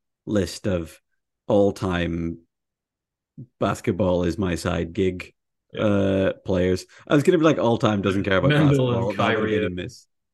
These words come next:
Speaker 1: What, sorry?
Speaker 2: Mendel and Kyrie Irving. Do you think this is what Kyrie was hoping for when he sat out the N B A season? <laughs> 'Cause he didn't
Speaker 1: Uh,
Speaker 2: want to get back, so he was like,
Speaker 1: yeah,
Speaker 2: "Yo."
Speaker 1: but I don't,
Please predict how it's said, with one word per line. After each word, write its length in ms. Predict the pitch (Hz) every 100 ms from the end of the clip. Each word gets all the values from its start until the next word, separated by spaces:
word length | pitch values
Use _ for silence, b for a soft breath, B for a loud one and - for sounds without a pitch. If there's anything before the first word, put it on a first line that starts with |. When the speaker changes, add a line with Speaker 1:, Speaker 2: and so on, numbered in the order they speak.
| -
Speaker 1:
What, 160 | 120
sorry? 200 | 147 185 - _ _ -
Speaker 2:
Mendel 520 | 123 127 139 127 123
and 200 | 120 113 -
Kyrie 480 | 113 113 110 107
Irving. 440 | 104 101 104 110 - -
Do 100 | 127
you 60 |
think 120 | 139 135
this 160 | 135
is 120 | 131
what 200 | 131 127
Kyrie 360 | 139 123 120 120
was 160 | 110 104
hoping 280 | 107 104 98
for 140 | 101
when 100 | 101
he 80 | 104
sat 280 | - 104 101
out 220 | 101 -
the 120 | 98 101
N 140 | 101
B 80 | 101
A 160 | 101 95
season? 380 | 95 117 - -
<laughs> 80 | -
'Cause 420 | 180 185 131 107
he 80 | 101
didn't 220 | 101 95
Speaker 1:
Uh, 40 | 87
Speaker 2:
want 180 | 98 -
to 60 |
get 100 | -
back, 180 | 101 92
so 160 | - 92
he 60 |
was 120 | 90
like, 140 | 98 87
Speaker 1:
yeah, 100 | -
Speaker 2:
"Yo." 60 | 113
Speaker 1:
but 100 | 107
I 60 |
don't, 180 | 104